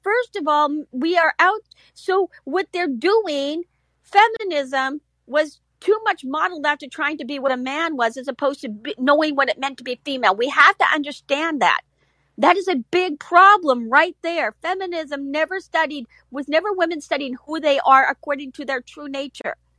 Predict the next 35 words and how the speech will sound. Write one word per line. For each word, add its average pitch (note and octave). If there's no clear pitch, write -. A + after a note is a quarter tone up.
Okay? D4
And D4
then E4+
that F#4
be-, E4
creates E4+
a D#4+
vulnerability C#4+
and B3+
emptiness. C#4
And D4
so E4
when D#4
we're G#4
still A#4
talking F#4
about C4+
gender, C#4
we're C#4+
still -
talking E4
about C4
physical D#4+
gender. A#3
If C4+
we're E4+
still G#4
talking G4
about E4
biology, D4
we're C#4+
still F#4+
talking D4+
about C4+
the C4